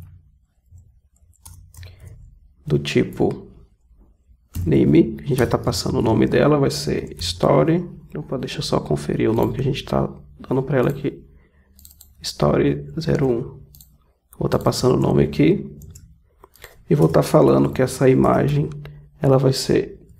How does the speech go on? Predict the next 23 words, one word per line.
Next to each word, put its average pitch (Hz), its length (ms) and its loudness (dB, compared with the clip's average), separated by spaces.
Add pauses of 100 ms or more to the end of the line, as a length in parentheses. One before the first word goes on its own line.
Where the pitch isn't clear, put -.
(220)
o 127 120 2
content 131 400 0
model, 127 400 4
o 147 80 2
tipo - 240 -6
que - 80 -2
ela 123 80 6
vai 120 160 0
tá, - 520 -4 (380)
ela 135 100 2
vai 123 140 4
preencher 123 760 0 (460)
toda - 720 2 (320)
a 147 160 -2
célula 151 560 4
sem 131 260 2
tá 127 200 2
vazando, 131 880 0 (260)
sem - 240 2
tá 123 140 4
deformando 120 580 2
a 123 40 4
imagem, 135 600 2